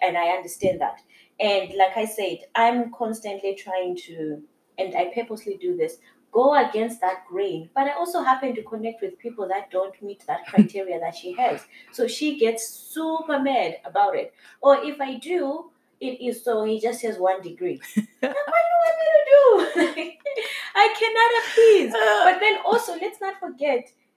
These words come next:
Speaker 1: we're talking education. This is between me and this person. We're talking education. We're talking career. We haven't even gotten to these lovely conditions that come with having to marry a Zimbabwean,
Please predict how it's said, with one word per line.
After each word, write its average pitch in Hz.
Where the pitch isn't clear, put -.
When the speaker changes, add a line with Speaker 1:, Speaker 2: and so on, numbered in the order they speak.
Speaker 1:
we're 277
talking 269
education. 254
This 262
is 269
between 254
me 254
and 208
this 214
person. 240
We're 185
talking 262
education. 233
We're 185
talking 196
career. 190
We 311
haven't 370
even 349
gotten 285
to 285
these 262
lovely 240
conditions 220
that 214
come 233
with 196
having 226
to 214
marry 226
a 180
Zimbabwean, 180